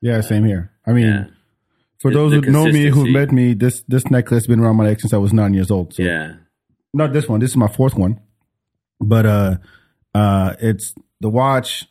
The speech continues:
Speaker 1: the back bracelet, and
Speaker 2: Yeah.
Speaker 1: the necklace.
Speaker 2: Yeah.
Speaker 1: No matter what I'm wearing.
Speaker 2: See, I need the necklaces at all times. Like, these never leave my body.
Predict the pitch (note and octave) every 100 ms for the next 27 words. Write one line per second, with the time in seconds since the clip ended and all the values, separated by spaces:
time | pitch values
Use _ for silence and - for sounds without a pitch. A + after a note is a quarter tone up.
0 | _ _ G2 G2 A#2+ A2 B2 A#2 A2+ A2+
1 | A2 - _ _ - G#2+ G#2+ G#2 G#2 G2
2 | D#2 - - - _ _ - D2+ B1 -
3 | _ B2 A#2+ A#2 A2 A2+ A2+ G#2+ G2+ E2+
4 | - - B2 C#3 C#3 A#2 A2 A#2+ - A#2+
5 | C3 B2 A#2+ - - _ _ _ _ _
6 | - F#2 F#2 G2 F#2+ G2 F2+ E2+ E2 D#2+
7 | - E2 E2+ F#2+ F#2 F#2 E2+ F2 E2 D#2
8 | D#2+ D#2 D2+ D#2+